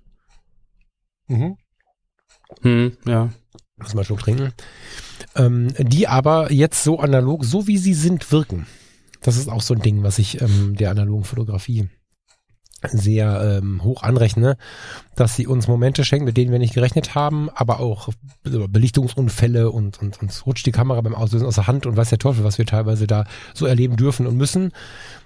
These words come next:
Speaker 1: Diese
Speaker 2: Ja.
Speaker 1: Momente gehören dazu. Also ich weiß nicht, ich möchte dich mal bitten gerade, ich habe die Noti-, Sortierung neueste Bilder.
Speaker 2: Hm?
Speaker 1: Öffne mal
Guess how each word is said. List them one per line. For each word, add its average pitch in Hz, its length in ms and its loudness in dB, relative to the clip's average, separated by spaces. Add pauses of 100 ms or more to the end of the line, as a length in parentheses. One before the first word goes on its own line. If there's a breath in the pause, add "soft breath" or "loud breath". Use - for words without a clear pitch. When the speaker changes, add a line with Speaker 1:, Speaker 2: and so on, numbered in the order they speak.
(280 loud breath)
Speaker 1:
Diese 190 160 2
Speaker 2:
Ja. 233 60 4
Speaker 1:
Momente 190 280 2
gehören 165 280 0
dazu. 220 500 0
Also 127 300 0
ich 120 120 -2
weiß 139 120 2
nicht, 127 80 2
ich 123 40 0
möchte 143 200 -4
dich - 120 -6
mal 113 120 -4
bitten 151 440 -6
gerade, 160 320 -6
ich 135 120 -6
habe 139 120 -6
die 127 60 -6
Noti-, 123 520 -8
Sortierung 120 440 -4
neueste 127 380 0
Bilder. 180 640 4 (920 loud breath)
Speaker 2:
Hm? 123 300 2 (400)
Speaker 1:
Öffne 160 380 0
mal 165 640 0